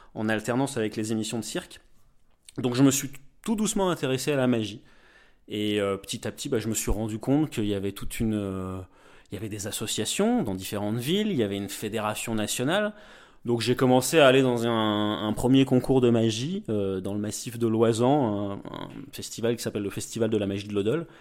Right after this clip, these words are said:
qui était organisé par, euh, par Luc Parson. Et donc j'ai fait ce, j'ai fait ce premier concours et ça s'est bien passé pour moi. Donc, euh, voilà, j'avais eu une étoile d'or à l'époque, euh,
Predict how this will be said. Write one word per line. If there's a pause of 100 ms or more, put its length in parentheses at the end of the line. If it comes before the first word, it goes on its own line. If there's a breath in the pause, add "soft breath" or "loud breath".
(260 soft breath)
qui
était
organisé
par,
euh,
par
Luc
Parson. (680 soft breath)
Et
donc
j'ai
fait
ce,
j'ai
fait
ce
premier
concours
et
ça
s'est
bien
passé
pour
moi.
Donc,
euh,
voilà,
j'avais
eu
une
étoile
d'or
à
l'époque,
euh,